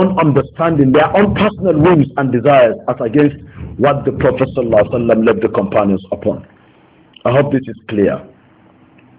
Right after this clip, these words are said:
وَعَلَامَةُ الزَّنَادِقَةِ. We have now seen the signs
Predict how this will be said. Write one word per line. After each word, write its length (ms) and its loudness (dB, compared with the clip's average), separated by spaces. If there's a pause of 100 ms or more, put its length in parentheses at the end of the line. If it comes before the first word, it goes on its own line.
(1200)
وَعَلَامَةُ 760 2
الزَّنَادِقَةِ. 1200 0 (640)
We 100 4
have 200 2
now 260 2
seen 160 -2
the 160 -4
signs 440 -4